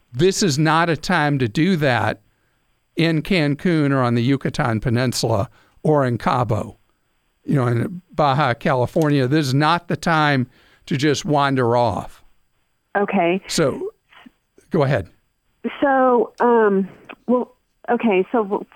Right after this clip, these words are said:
Speaker 2: f-, many questions on this. On this. So, f-, first of all,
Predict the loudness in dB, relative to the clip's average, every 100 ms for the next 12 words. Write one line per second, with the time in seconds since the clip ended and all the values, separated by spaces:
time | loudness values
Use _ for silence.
0 | -16 -6 -2 2 2 2 0 -4 -2 -2
1 | 0 2 0 0 -4 -2 0 -2 -6 -18
2 | -16 -6 -4 -4 _ -20 _ _ -20 -4
3 | -4 -2 -2 -2 -2